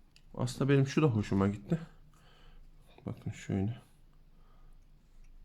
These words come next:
Şu şekilde.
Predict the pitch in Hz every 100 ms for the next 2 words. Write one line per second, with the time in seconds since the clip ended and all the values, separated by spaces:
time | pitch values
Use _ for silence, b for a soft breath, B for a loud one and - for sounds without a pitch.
0 | - - - - - - - - _ _
1 | _ _ _ - _ - - - - -
2 | - - - - 101